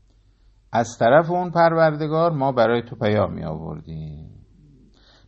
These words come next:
پیام چیه؟ پیام اینه: "فارسل معنا بنی اسرائیل." بنی اسرائیل رو به ما بسپر. بله،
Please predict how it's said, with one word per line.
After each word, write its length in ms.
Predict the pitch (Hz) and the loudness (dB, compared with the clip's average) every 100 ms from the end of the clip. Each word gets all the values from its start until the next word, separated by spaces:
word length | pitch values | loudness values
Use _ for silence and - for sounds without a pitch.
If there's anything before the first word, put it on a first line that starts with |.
| _ | _
پیام 360 | 123 147 180 175 | 2 4 4 0
چیه؟ 720 | - 165 147 135 123 120 117 107 _ _ - | -6 -2 0 0 -2 -6 -10 -18 _ _ -4
پیام 340 | 131 156 135 | 0 0 0
اینه: 280 | 101 87 85 _ _ _ _ _ _ | -4 -6 -12 _ _ _ _ _ _
"فارسل 680 | - 139 170 175 165 165 147 | 0 6 6 6 0 0 0
معنا 560 | 151 147 143 139 131 | 0 -2 0 -2 -2
بنی 360 | 127 101 92 92 | -2 -4 -4 -8
اسرائیل." 640 | 85 - 87 80 76 78 - _ _ _ _ _ _ _ _ _ _ _ _ _ _ _ - | -10 -10 -6 -6 -6 -12 -14 _ _ _ _ _ _ _ _ _ _ _ _ _ _ _ 0
بنی 360 | 113 120 117 | 2 2 -2
اسرائیل 560 | 113 110 107 113 127 151 | -4 -4 2 2 2 0
رو 300 | 160 170 117 | -2 -4 -2
به 120 | 113 | -2
ما 260 | 113 127 117 | 2 2 2
بسپر. 680 | 101 90 - - 92 82 - _ - | -2 -6 -10 -8 -6 -6 -12 _ -12
بله، 280 | 90 78 | -10 -10